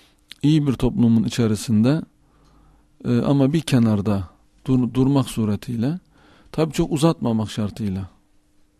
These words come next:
Çok uzattıkça, geçen de temas etmiştim, tembellik zuhur eder. Bir hastalıktan kurtulacağım derken ikinci bir hastalığa,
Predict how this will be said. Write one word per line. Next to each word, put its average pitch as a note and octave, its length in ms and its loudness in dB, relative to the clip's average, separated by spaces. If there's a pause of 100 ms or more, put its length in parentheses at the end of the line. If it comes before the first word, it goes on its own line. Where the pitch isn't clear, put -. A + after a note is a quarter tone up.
(560)
Çok D3 240 -2
uzattıkça, C3 840 -4 (440)
geçen B2+ 340 0
de A#2 80 0
temas A#2 340 -2
etmiştim, A#2 460 -6
tembellik B2+ 520 2
zuhur A2 300 0
eder. G2 380 -6 (920)
Bir D3 120 2
hastalıktan B2 680 0
kurtulacağım A#2 680 -2
derken C#3 440 -4 (420)
ikinci C#3+ 380 0
bir C#3 60 2
hastalığa, G2 640 -4